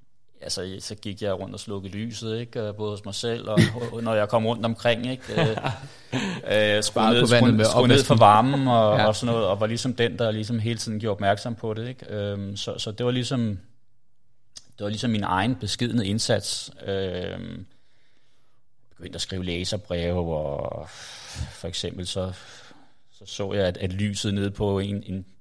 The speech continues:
Speaker 1: S-togstation, det var tændt på perronen midt om dagen. Det synes jeg jo var helt godnat, ikke? At det skulle være tændt, når der, når det er fuldt dagslys, ikke? Så, så måtte jeg lige skrive til D S B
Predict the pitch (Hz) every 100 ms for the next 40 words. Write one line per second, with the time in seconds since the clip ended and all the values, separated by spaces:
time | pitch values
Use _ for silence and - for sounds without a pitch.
0 | - 98 95 - 107 - 95 110 98 95
1 | 101 101 - 113 120 - 101 98 104 104
2 | 110 107 107 98 107 107 104 101 - -
3 | - - - - - 95 95 95 92 90
4 | 90 98 110 110 107 95 98 107 - 101
5 | - - 95 101 104 101 98 92 95 98
6 | 95 95 113 - 95 98 101 104 113 110
7 | 110 107 104 - - - - - 117 113
8 | 107 107 110 - 110 104 101 -